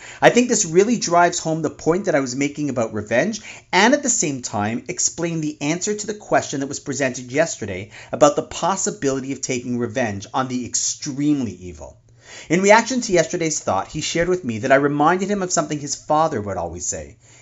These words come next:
and his words were as follows. "My father survived ghettos, Auschwitz and other camps, and survived death marches. Three years after the war, he found out that one sister had survived and everyone else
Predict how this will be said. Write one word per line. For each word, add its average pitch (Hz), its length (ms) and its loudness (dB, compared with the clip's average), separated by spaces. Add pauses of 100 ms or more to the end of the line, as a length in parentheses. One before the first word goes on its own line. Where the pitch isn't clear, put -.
and 139 120 2
his 131 120 0
words 156 320 2
were 156 160 0
as 139 140 0
follows. 78 540 -8 (440)
"My 143 120 4
father 165 340 4
survived 135 540 0
ghettos, 104 340 -2 (100)
Auschwitz 165 420 0
and 147 80 -2
other 139 140 -4
camps, 113 360 -6
and 135 180 -6
survived 120 560 0
death 123 240 -2
marches. 101 540 -4 (300)
Three 143 240 -2
years 147 240 4
after 135 280 2
the 123 80 0
war, 123 220 0
he 143 80 -6
found 127 260 0
out 120 140 2
that 113 140 -8
one 131 200 -4
sister 135 400 -4
had 123 140 -10
survived 95 560 -6
and 113 180 -12
everyone 113 380 -8
else 95 340 -8